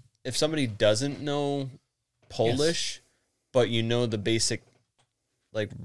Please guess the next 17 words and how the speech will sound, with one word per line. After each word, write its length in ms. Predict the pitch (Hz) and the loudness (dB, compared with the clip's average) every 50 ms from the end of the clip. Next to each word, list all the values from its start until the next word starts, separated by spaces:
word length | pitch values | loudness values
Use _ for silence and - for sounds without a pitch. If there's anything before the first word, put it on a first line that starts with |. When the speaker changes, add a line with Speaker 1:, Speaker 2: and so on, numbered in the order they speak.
| 95 - _ 87 90 101 | -16 -18 _ -20 -18 -12
Speaker 1:
not 200 | 113 107 85 82 | -12 -10 -10 -6
rhythm, 480 | 98 104 107 107 110 107 101 101 101 98 | -4 -4 -4 -2 -2 -4 -4 -4 -6 -4
but, 280 | 98 101 101 101 71 65 | -4 -4 -4 -4 -4 -4
um, 480 | 98 98 95 92 90 92 95 95 - - _ _ - | -4 -4 -4 -6 -8 -10 -10 -14 -16 -18 _ _ -14
um, 420 | - 113 110 107 104 101 101 98 - | -10 -8 -8 -6 -6 -8 -10 -10 -10
um, 260 | 107 104 98 95 - | -10 -10 -8 -8 -8
you 80 | 113 123 | -6 -4
know, 200 | 123 131 127 123 | -2 -2 -2 -4
they 260 | 113 90 123 120 123 | -4 -4 -4 -4 -2
have 300 | 117 113 117 120 113 - - | -2 -2 -2 -4 -6 -6 -6
certain 460 | 123 - - 131 127 117 123 117 113 | -2 -2 0 0 -2 -2 -4 -4 -4
w-, 340 | 110 110 110 117 117 110 117 123 | -4 -2 -2 -2 -4 -4 -2 2
letters 420 | 127 127 127 131 131 127 120 110 110 | 4 4 6 6 4 4 2 0 -2
and 240 | 113 110 110 113 110 | -2 -2 -4 -4 -4
repeating 480 | 117 110 - 131 123 120 120 117 120 117 | -6 -4 -2 0 2 2 2 0 0 -2
type 240 | - 123 113 - - | -2 -4 -4 -4 -2
stuff. 260 | - 131 123 117 120 | 2 2 2 2 2